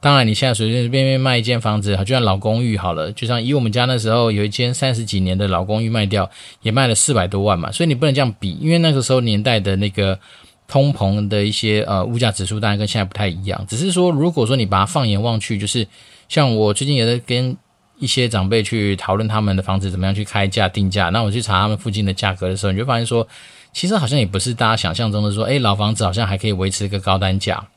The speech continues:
当然这个故事是这样说的，因为我们家那个长辈的房子是坐落于中立吧，中立区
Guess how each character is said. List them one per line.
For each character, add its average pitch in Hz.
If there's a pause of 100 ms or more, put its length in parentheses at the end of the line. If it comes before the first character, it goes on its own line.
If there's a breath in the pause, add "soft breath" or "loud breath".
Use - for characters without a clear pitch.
(800)
当 170
然 151
这 151
个 147
故 147
事 127
是 123
这 127
样 101
说 98
的， 92
因 120
为 139 (440 loud breath)
我 113
们 110
家 139
那 143
个 131
长 98
辈 113
的 101
房 92
子 87
是 104
坐 107
落 107
于 90 (100)
中 151
立 147
吧， -
中 123
立 127
区 107